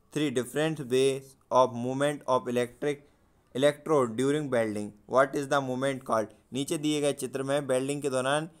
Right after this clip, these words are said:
इलेक्ट्रोड के चालन के तीन विभिन्न मार्ग दर्शाता है, इस चालन को क्या कहते हैं? तो दोस्तों, इस तरह से हम इलेक्ट्रोड से घुमाकर वेल्डिंग करते हैं, तो इसे क्या कहा जाता है?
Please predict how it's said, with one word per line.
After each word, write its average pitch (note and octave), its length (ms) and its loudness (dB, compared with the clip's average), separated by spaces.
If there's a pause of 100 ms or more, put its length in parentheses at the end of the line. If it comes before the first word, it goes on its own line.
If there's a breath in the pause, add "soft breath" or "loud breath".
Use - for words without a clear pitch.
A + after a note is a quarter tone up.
(180 soft breath)
इलेक्ट्रोड D3 440 0
के D3+ 80 -2
चालन C#3 320 0
के D3 100 -6
तीन C#3+ 300 -6
विभिन्न C3+ 280 -2
मार्ग C3+ 340 2
दर्शाता A#2+ 540 0
है, C#3+ 260 2 (220 loud breath)
इस - 180 -6
चालन C3+ 260 2
को D3+ 100 -2
क्या D3 220 2
कहते A#2 340 -4
हैं? A2+ 140 -4
तो C3 100 -6
दोस्तों, C#3+ 300 -4
इस C#3 140 -6
तरह C#3+ 140 0
से C#3+ 120 -4
हम C3+ 140 -4
इलेक्ट्रोड B2+ 420 -2
से C#3+ 120 -2
घुमाकर A#2+ 380 0
वेल्डिंग A#2+ 320 -2
करते A#2 240 -2
हैं, C#3 80 -4
तो C3 80 -6
इसे B2 140 -8
क्या B2+ 200 -2
कहा B3 240 -6
जाता B2+ 320 0
है? C#3+ 200 -4